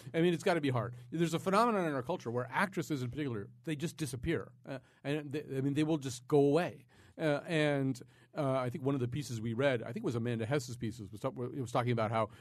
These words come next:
Renee Zellweger was the it girl one year, except before the year ended,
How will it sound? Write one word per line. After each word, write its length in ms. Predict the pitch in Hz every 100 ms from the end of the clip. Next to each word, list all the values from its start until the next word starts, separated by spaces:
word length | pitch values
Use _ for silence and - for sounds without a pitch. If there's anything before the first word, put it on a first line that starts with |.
| -
Renee 220 | - 135 143
Zellweger 400 | 123 131 131 127
was 140 | 120
the 100 | 120
it 160 | 123 127
girl 240 | 156 139 131
one 120 | 131
year, 160 | 139
except 260 | 131 143 160
before 480 | 110 123 - 147 175
the 120 | 156
year 260 | 139 151 147
ended, 500 | 120 139 165 175